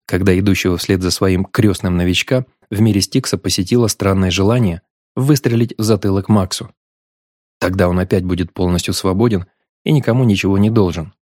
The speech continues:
как тогда в Африке, где всё зависело только от него. Удивляясь своим мыслям, Перс не забывал внимательно контролировать окружающее пространство,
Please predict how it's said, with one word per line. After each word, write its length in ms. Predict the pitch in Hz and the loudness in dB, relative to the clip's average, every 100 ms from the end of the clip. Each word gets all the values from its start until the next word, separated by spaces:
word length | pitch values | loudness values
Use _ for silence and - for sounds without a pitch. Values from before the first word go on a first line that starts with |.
| _ _ - | _ _ -6
как 220 | 101 - | -6 -2
тогда 280 | 123 123 85 | 0 0 0
в 60 | |
Африке, 440 | 120 - 95 - 87 _ - | -2 -2 -8 -10 -20 _ -6
где 240 | 113 120 | 0 0
всё 160 | - 151 | 0 0
зависело 480 | 113 120 - 98 | 2 2 2 -2
только 300 | 92 110 - | 0 -2 0
от 100 | 92 | -2
него. 340 | 107 104 82 78 _ _ _ _ _ _ _ _ _ _ _ _ _ - | 2 2 0 -6 _ _ _ _ _ _ _ _ _ _ _ _ _ -2
Удивляясь 480 | 95 98 95 87 - | 4 4 4 2 -2
своим 240 | 92 92 | -2 2
мыслям, 420 | 98 120 - 92 | 2 2 0 -4
Перс 240 | - 101 - | 0 -2 0
не 120 | 98 | 0
забывал 420 | 101 104 110 87 | 2 2 2 2
внимательно 500 | 95 98 104 98 92 | 2 4 2 0 -2
контролировать 640 | - 90 92 98 117 101 95 | -2 -2 0 2 2 0 -2
окружающее 560 | 90 95 92 87 - | -2 -2 0 -2 -2
пространство, 680 | 87 101 - 101 85 - 98 | -2 -2 0 -2 -2 -8 -14